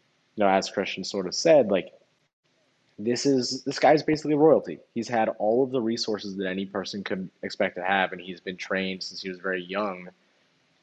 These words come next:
you know, in ways that most people in the universe don't get to be trained. He's gonna have an advantage over your average person. Um, so that was interesting to watch play out,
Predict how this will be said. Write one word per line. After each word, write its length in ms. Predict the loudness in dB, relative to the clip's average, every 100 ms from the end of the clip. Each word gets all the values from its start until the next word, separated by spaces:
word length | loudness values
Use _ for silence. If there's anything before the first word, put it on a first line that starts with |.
| _ _ _ _ _ _
you 100 | 0
know, 200 | 2 2 -6 _ _ 2
in 180 | 6 8
ways 300 | 8 8 6
that 100 | 2
most 280 | 0 -2 -4
people 520 | -6 2 6 4 2 _
in 340 | -2 0 -2 -6 _ _ _ -6
the 100 | -4
universe 480 | -2 -2 -2 -4 -6
don't 260 | -6 -4
get 160 | -4 -6
to 60 | -6
be 100 | -6
trained. 300 | -4 -6 -8 _
He's 120 | -12
gonna 180 | -4 0
have 160 | 0 0
an 60 |
advantage 400 | -2 -2 -2 -4
over 140 | -8 -8
your 100 | -8
average 340 | -10 -14 -12
person. 300 | -10 -10 -14 _ _
Um, 460 | -2 0 0 -2 -10 _ _ _ _ _ _ -4
so 360 | 4 4 4 -4
that 300 | 2 4 6
was 420 | 6 4 2 -10 -16 _ _
interesting 540 | 0 0 -2 -6 -4 -2
to 80 | 0
watch 460 | 0 -2 -4 -10 -10
play 360 | -6 -4 -2
out, 260 | -6 -10